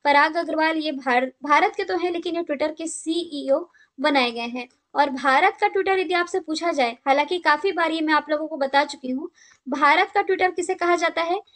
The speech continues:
तो ये कू मोबाइल एप्लीकेशन को कहा जाता है। Facebook के बारे में यदि मैं बात करूँ तो ये, इसका जो परिवर्तित नाम है Meta है, Meta जो कि ग्रीक भाषा का शब्द हो जाएगा।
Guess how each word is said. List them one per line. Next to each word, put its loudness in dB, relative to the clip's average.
तो -2
ये 4
कू 0
मोबाइल 4
एप्लीकेशन -4
को -2
कहा 2
जाता -2
है। -2
Facebook 0
के 0
बारे 4
में -2
यदि 0
मैं 0
बात 4
करूँ -2
तो -2
ये, -2
इसका 0
जो -2
परिवर्तित -2
नाम 0
है -2
Meta 2
है, -8
Meta 2
जो -4
कि -10
ग्रीक -2
भाषा -2
का -6
शब्द -6
हो 0
जाएगा। -4